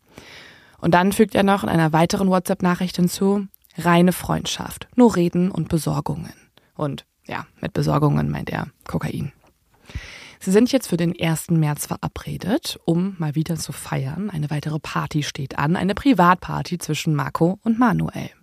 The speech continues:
Sie treffen sich wieder in Manuels Wohnung im zehnten Stock in Rom. Erst bestellen die beiden jetzt Alkohol und Pizza und dann fangen sie irgendwann an zu koksen.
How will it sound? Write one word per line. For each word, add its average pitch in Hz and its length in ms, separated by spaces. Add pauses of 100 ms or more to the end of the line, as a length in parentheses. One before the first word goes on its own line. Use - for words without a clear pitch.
(680)
Sie - 80
treffen 277 340
sich 254 300
wieder 262 380
in 214 120
Manuels 185 520
Wohnung 160 420
im 156 140
zehnten 156 420
Stock - 340
in 165 140
Rom. 147 480 (920)
Erst 233 340
bestellen 208 360
die 202 100
beiden 180 340
jetzt 165 260
Alkohol 175 640
und 156 240
Pizza 175 540
und 160 240 (120)
dann 165 380
fangen 175 200
sie - 140
irgendwann 160 320
an 147 180
zu 165 140
koksen. - 540